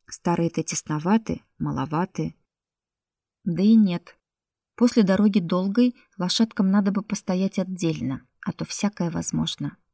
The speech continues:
«К Марфуше», решил Градомысл. «У ней, небось, конюшни давно пустуют.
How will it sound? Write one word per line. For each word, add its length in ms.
«К 80
Марфуше», 800
решил 340
Градомысл. 720
«У 120
ней, 240
небось, 440
конюшни 540
давно 380
пустуют. 800